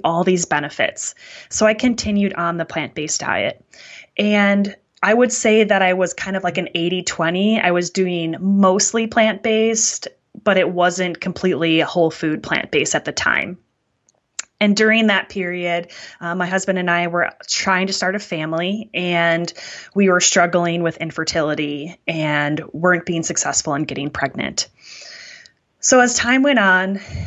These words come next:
I finally decided that I'm gonna dive into even more research for P C O S and infertility. And I decided that I was gonna adopt a whole food, plant-based diet, one hundred percent,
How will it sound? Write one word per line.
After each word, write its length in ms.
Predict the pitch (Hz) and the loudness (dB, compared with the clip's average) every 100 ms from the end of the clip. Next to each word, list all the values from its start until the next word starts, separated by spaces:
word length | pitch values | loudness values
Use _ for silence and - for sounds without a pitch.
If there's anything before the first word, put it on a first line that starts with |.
| - - | -8 -4
I 340 | 190 185 185 | 0 0 0
finally 360 | 190 196 202 196 | 0 0 2 0
decided 840 | 190 196 175 175 175 170 170 175 180 | -4 -4 -2 0 2 0 0 -4 -2
that 260 | 160 160 - | 2 2 0
I'm 80 | 180 | -4
gonna 120 | 175 | -2
dive 300 | 175 180 190 | 2 2 2
into 160 | 214 | 0
even 240 | 208 202 233 | -2 -2 2
more 180 | 226 208 | 2 2
research 520 | 180 185 180 180 - | 0 -4 -4 -4 -6
for 100 | 165 | -10
P 160 | - | -8
C 220 | 196 - 170 | -6 -2 2
O 80 | |
S 280 | 175 170 165 | 4 2 -2
and 120 | 170 | -6
infertility. 840 | 135 175 180 - 165 165 156 160 - - - - _ - | -6 -4 0 2 2 2 0 -2 -6 -20 -20 -20 _ -4
And 300 | 190 185 185 | 0 0 0
I 80 | 170 | -4
decided 760 | 190 - 185 175 170 170 160 - | -4 0 2 2 2 0 -2 0
that 260 | 165 165 - | 2 2 0
I 140 | 170 | -2
was 160 | 175 170 | -2 -4
gonna 240 | 190 180 175 | -6 -4 -4
adopt 480 | 175 165 156 160 - | 0 0 0 -2 -4
a 60 | 165 | -2
whole 240 | 185 175 | 2 0
food, 300 | - 175 170 | 0 -2 -2
plant-based 500 | - 170 170 170 160 | -2 -2 -2 -4 -4
diet, 460 | 151 160 156 - - | 0 2 2 -2 -4
one 240 | 175 185 | 0 2
hundred 280 | 170 175 165 | 2 -2 -2
percent, 540 | 170 - 165 156 147 | -2 0 2 0 -4